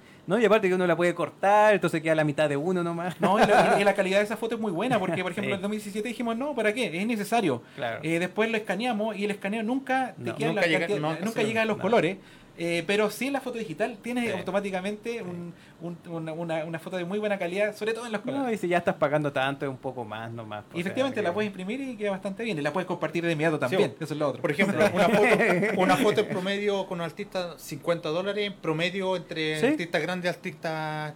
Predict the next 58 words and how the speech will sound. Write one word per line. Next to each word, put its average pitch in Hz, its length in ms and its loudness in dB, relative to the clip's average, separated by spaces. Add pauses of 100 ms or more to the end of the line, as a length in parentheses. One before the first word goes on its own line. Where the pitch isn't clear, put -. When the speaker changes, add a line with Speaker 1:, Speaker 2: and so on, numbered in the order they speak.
Speaker 3:
pequeño. 214 600 -4
Speaker 1:
Sí, - 260 -12
yo 185 120 6
Speaker 3:
Porque 208 100 4
Speaker 1:
diría 208 140 8
Speaker 3:
hay, - 40 4
Speaker 1:
que 202 60 4
es 175 80 4
más, 185 280 2
en 170 120 2
Speaker 3:
yo - 0 -
he 165 60 6
Speaker 1:
la, 165 40 8
Speaker 3:
visto, 190 160 6
Speaker 1:
bueno, 139 240 4 (140)
Speaker 3:
sí, 196 180 0
porque 151 300 -2
he 175 60 2
Speaker 1:
en 147 60 0
la 156 60 4
Speaker 3:
visto 156 120 2
Speaker 1:
Celebration 202 500 4
es 185 80 4
el 165 100 2
precio 165 260 0
como 127 200 -2
mínimo. 120 560 -8
Speaker 3:
mínimo, 160 260 -4
Speaker 2:
Sí, 175 100 2
Speaker 3:
sí. 131 240 -4
Speaker 2:
parte 156 200 -2
Speaker 1:
Sí. 160 80 -2
Speaker 2:
de 139 80 0
ahí. 107 100 -6 (200)
Speaker 3:
De 160 140 -2
hecho, 190 240 0
sí, 180 220 -6
no. 123 220 -2 (120)
El 127 160 -6
precio 170 340 -4
parte 160 220 -6
como 156 140 -6
de 151 40 -6
esos 151 140 -10
Speaker 1:
Sí. 139 60 -8
Speaker 3:
lados 151 180 -2
y - 60 -8
los 135 160 -4
más 135 160 -6
caros 151 200 -4
he 143 40 -2
visto 143 160 -4
es 143 80 -8
ciento 139 360 -8
veinte, 139 720 -2
ciento 139 300 -10
cincuenta 139 480 -6
fácil. 135 520 -2